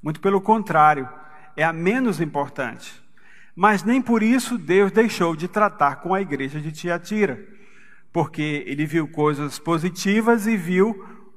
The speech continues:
um tremendo problema ali. Tiatira era uma cidade que hoje está na Turquia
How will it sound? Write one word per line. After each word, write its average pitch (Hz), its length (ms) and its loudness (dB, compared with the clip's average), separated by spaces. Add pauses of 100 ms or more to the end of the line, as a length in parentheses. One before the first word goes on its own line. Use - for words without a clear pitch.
um 170 120 -4
tremendo 165 640 -2
problema 127 560 -6
ali. 117 260 -16 (720)
Tiatira 208 540 2
era 190 260 4
uma 190 480 4
cidade 165 840 0 (420)
que 160 100 -2
hoje 156 580 -2
está 147 300 -2
na 147 100 0
Turquia 180 680 -2